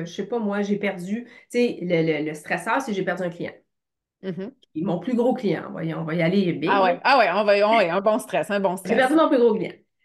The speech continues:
Speaker 1: Donc, ça, c'est le, l'événement déclencheur. La source du stress, ben, dans le fond, c'est qu'est-ce qui me stresse, c'est qu'est-ce qui vient avec. Si j'ai perdu mon plus gros client, qu'est-ce qui va arriver?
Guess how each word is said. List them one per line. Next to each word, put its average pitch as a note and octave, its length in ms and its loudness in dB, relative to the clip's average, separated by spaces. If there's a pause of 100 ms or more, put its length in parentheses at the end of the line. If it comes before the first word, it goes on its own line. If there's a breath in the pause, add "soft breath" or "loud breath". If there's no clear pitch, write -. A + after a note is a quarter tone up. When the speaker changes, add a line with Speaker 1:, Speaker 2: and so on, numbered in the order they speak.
(120)
Speaker 1:
Donc, C4 340 4
ça, D4+ 220 2
c'est B3 420 -2
le, F3+ 460 4
l'événement G3 380 -2
déclencheur. F#3 520 -6 (400)
La F3+ 160 -2
source D#4 340 0
du F#3+ 100 -2
stress, D4+ 340 -2
ben, A3+ 100 2
dans F#3 120 2
le G3+ 40 -4
fond, D4 100 0
c'est C4+ 180 -4
qu'est-ce D#4+ 220 -2
qui A#3 140 -4
me F#3+ 60 -4
stresse, D4+ 280 -6
c'est C#4 120 -6
qu'est-ce A#3+ 160 -4
qui G#3+ 100 -6
vient A3 180 0
avec. C4 500 -2
Si F4 260 -4
j'ai C#4 100 2
perdu G#3 340 0
mon A#3+ 240 0
plus G3+ 160 -6
gros G3 140 -2
client, A3 300 -4
qu'est-ce D4 140 -10
qui G#3 100 -10
va G3 100 -2
arriver? F#3 480 -6